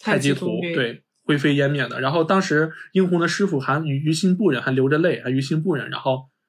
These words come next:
Speaker 1: 慈航道人，就是我们救苦救难的观世音菩萨在旁边说：“道友，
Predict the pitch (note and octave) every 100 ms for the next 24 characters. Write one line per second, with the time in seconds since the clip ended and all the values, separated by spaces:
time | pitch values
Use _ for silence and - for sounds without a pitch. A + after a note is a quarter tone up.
0 | _ _ - C#3 C3 A#2+ B2+ A#2+ C3 C#3
1 | D#3+ A#2 B2+ C3+ - - D4+ B3+ A#2+ A#2+
2 | D#3 C#3+ B2 A#2+ G#3 B3+ D#3+ F3+ B3+ -
3 | A2 A2 B2+ B2 B2 C3 C3+ C3+ C3 C3+
4 | - - - _ G3 E3+ C3+ E3